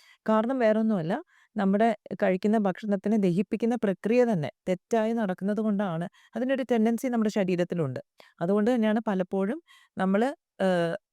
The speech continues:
സാധാരണ റെഗുലർ ഫുഡ് കഴിക്കുമ്പോ പോലും നമുക്ക് ഇങ്ങനത്തെ അസുഖങ്ങൾ വരുന്നത്. ന-, ന-,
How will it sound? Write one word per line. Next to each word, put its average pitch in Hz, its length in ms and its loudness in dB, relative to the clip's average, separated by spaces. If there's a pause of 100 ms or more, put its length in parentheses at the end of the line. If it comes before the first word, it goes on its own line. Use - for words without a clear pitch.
(140)
സാധാരണ 185 580 0
റെഗുലർ 180 380 0
ഫുഡ് 208 240 0
കഴിക്കുമ്പോ 185 500 -2
പോലും 165 260 0
നമുക്ക് 160 280 -6
ഇങ്ങനത്തെ 175 300 -4
അസുഖങ്ങൾ 165 400 -2
വരുന്നത്. 165 400 -4 (1160)
ന-, 214 240 2
ന-, 190 440 0